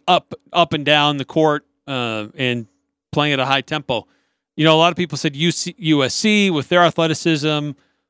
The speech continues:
um, they may be able to hang with Gonzaga, and they came out to make a point that, no, that's not the case. Um, I don't know if U C L A will be able to do the same. They had a good game plan against, uh, Michigan, outcoached,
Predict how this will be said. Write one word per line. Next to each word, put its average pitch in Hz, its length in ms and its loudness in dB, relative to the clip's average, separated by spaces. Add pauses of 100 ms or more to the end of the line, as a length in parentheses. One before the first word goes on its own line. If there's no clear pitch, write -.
(120)
um, 123 540 -4
they 151 120 0
may 160 160 2
be 151 120 0
able 147 120 -2
to 135 100 -4
hang 143 240 2
with 131 120 -6
Gonzaga, 135 800 0
and 123 100 -8
they 147 120 0
came 151 240 -2
out 135 280 0
to 127 280 -8
make 139 180 -2
a 123 60 -10
point 143 360 -4
that, 113 180 -4 (220)
no, 135 200 2
that's 131 260 -4
not 135 240 2
the 131 100 -4
case. 104 480 -8 (840)
Um, 107 440 -6 (720)
I 127 60 -4
don't 139 40 0
know 151 80 2
if 139 120 -10
U 156 80 0
C - 160 -2
L 147 100 2
A 147 80 2
will 143 100 0
be 143 120 -2
able 139 100 -2
to 135 80 -6
do 135 120 -4
the 117 80 -8
same. 131 580 -2 (140)
They 135 100 0
had 143 80 4
a 139 60 -2
good 143 200 -2
game 156 240 0
plan 151 480 -2 (320)
against, 139 480 -4
uh, 135 200 0
Michigan, 147 480 -4
outcoached, 156 720 -2